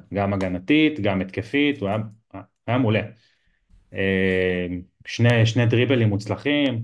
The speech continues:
היה טוב מאוד. לדעתי אפשר לסמן שם, ולגבי לוטון, אני חושב שגם דוטי, אני מסכים איתך, אה,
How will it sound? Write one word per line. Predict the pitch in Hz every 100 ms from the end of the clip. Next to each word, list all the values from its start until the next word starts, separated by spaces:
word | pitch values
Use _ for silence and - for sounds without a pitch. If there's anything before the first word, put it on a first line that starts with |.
| 110
היה | 101
טוב | 107 107
מאוד. | 95 85 80 - _ _ _ _
לדעתי | 101 110 113 156
אפשר | 151 143
לסמן | 131 113 107 139
שם, | 139 160 165 165 165
ולגבי | 107 101 98 101 98 110 113 131
לוטון, | 131 127 151 131
אני | 110
חושב | 104 95 127 120
שגם | 117 - 107 98 92 90 90 87 101 113 101 98
דוטי, | 110 117 117 110
אני | 98
מסכים | 95 139 143
איתך, | 143 156 151 147 147 _ _ _ _ _
אה, | 107 101